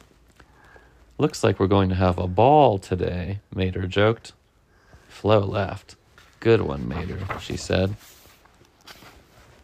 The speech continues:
Meanwhile, Doc had gone, I guess this must be Doc.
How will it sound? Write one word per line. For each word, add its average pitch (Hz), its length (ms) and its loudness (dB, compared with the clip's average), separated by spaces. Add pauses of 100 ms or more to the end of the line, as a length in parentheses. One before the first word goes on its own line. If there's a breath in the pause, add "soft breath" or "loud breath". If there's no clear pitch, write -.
(360)
Meanwhile, 95 560 4
Doc 160 340 2
had 131 200 -4
gone, 98 520 2 (400)
I 92 80 -10
guess 98 200 -8
this - 200 -10
must 92 200 -10
be - 80 -8
Doc. 92 380 -6